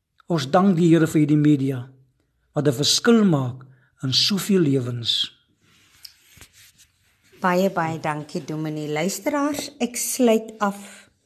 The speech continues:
Speaker 2: met die volgende, soos geskryf staan in Joshua een vers nege. "Ek self gee jou die opdrag. Wees sterk, wees vasberade, moenie skrik nie,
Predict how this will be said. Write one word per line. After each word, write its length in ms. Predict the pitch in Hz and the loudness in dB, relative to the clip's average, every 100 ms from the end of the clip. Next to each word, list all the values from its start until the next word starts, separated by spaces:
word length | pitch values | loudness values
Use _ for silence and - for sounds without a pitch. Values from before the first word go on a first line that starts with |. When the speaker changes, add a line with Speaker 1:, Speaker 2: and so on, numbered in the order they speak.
| _ _ _ | _ _ _
Speaker 2:
met 120 | 185 180 | -2 0
die 80 | |
volgende, 680 | 180 - 208 202 208 208 254 | -2 4 4 4 0 2 0
soos 360 | - - 185 - | -2 -6 -8 -8
geskryf 580 | - - - 214 247 262 | -8 -8 -2 0 0 0
staan 540 | - 185 165 175 233 - - _ _ | -4 -4 -2 -2 -4 -6 -20 _ _
in 160 | 185 170 | -2 0
Joshua 520 | 156 175 - 233 220 220 - | 0 -2 -2 0 2 0 0
een 480 | 190 185 190 196 190 - | 2 2 2 0 -4 -2
vers 500 | 180 170 165 - 143 | 0 0 -2 -8 -8
nege. 500 | 147 147 131 143 127 - _ _ _ _ _ _ _ _ _ _ _ _ - | -4 -4 -4 -10 -14 -20 _ _ _ _ _ _ _ _ _ _ _ _ 0
"Ek 180 | 294 - | 0 0
self 460 | - 233 208 208 | -2 0 0 -4
gee 360 | - - 202 185 | -14 -2 0 2
jou 220 | 170 165 | 0 -2
die 140 | 160 | -6
opdrag. 680 | 143 - 151 131 127 - _ _ _ _ _ _ _ _ _ _ _ | -10 -10 -10 -10 -14 -20 _ _ _ _ _ _ _ _ _ _ _
Wees 360 | 147 175 170 - | -2 -2 0 -4
sterk, 680 | - 214 233 - - _ _ _ _ _ - | 2 2 2 -4 -20 _ _ _ _ _ -12
wees 360 | 147 175 - - | -6 -4 -6 -6
vasberade, 920 | 202 190 - 180 151 143 139 139 135 - _ _ _ _ 151 | -6 -4 -4 -2 -2 -2 -4 -8 -10 -14 _ _ _ _ 0
moenie 340 | 180 262 285 | 6 8 8
skrik 500 | - - 196 - - | 2 -4 -6 -6 -10
nie, 280 | 143 135 | -12 -12